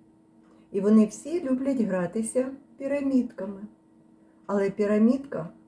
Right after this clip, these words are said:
в них одна, і вони ніяк не можуть нею поділитися.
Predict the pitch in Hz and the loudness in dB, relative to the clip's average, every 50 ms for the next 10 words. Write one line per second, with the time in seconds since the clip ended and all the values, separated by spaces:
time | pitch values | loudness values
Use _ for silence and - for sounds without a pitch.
0 | _ _ _ 196 214 226 240 254 262 - - - - _ _ _ _ _ _ _ | _ _ _ -2 2 2 2 2 0 -4 -10 -18 -20 _ _ _ _ _ _ _
1 | - 208 208 190 180 180 165 160 160 - - - - _ - - - - _ _ | -4 -4 -4 -2 -2 -4 -4 -4 -4 -8 -12 -20 -20 _ -20 -20 -20 -20 _ _
2 | _ _ _ _ _ _ _ _ _ - - - _ _ - 208 208 202 226 247 | _ _ _ _ _ _ _ _ _ -20 -20 -20 _ _ -6 -2 2 4 4 4
3 | 285 330 403 508 508 508 - - 349 302 294 - 302 311 330 339 339 - 247 226 | 4 4 4 2 2 0 -4 -10 -10 -10 -8 -6 -4 -4 -2 -4 -2 0 2 4
4 | 214 208 214 226 254 254 269 247 226 - 190 185 185 190 202 214 214 214 220 220 | 4 4 4 4 4 2 0 -4 -6 -4 -4 -4 -4 -2 0 0 0 0 -2 -4
5 | - - _ - 220 202 202 220 214 214 202 196 190 - - 156 160 - - - | -8 -14 _ -8 -6 -2 0 2 2 2 0 -2 -4 -6 -10 -12 -14 -14 -14 -14
6 | 156 | -14